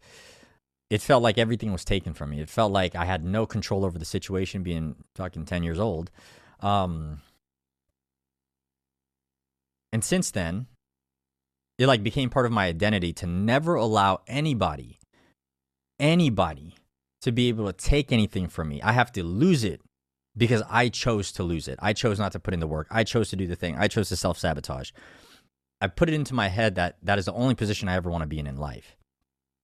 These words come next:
And it requires a lot of responsibility. It requires you to carry a burden that your life is on you. And, I mean, it's not really anybody's burden but yours to bear.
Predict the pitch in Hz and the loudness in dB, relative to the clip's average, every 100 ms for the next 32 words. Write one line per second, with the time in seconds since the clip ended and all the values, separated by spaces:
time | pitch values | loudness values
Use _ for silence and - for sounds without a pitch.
0 | _ _ _ _ _ - 107 113 - 110 | _ _ _ _ _ -2 0 0 -2 -6
1 | - 131 127 101 98 101 90 85 - - | 2 4 6 4 4 4 2 -4 -6 -4
2 | 87 80 73 82 87 78 64 50 67 78 | -4 -4 -8 -4 -2 -2 -8 -14 -8 -8
3 | 73 82 80 90 87 80 76 - 80 69 | -6 -10 -4 0 0 -2 -8 -6 -6 -6
4 | 69 82 80 65 62 - - - - - | -6 -6 -6 -8 -14 -20 -20 -20 -20 -20
5 | - 90 80 78 _ _ _ _ _ - | -2 2 2 0 _ _ _ _ _ -4
6 | 90 92 85 87 98 110 127 185 78 73 | 0 2 2 0 0 0 0 -2 -4 -4
7 | 76 73 87 82 82 - 92 80 95 92 | -6 -6 -4 -4 -4 -4 -4 -2 -2 -2
8 | 92 85 87 80 92 107 87 78 76 78 | -2 -2 -2 -2 -2 -2 -4 -6 -6 -6
9 | - 82 107 76 | -6 -2 -2 -2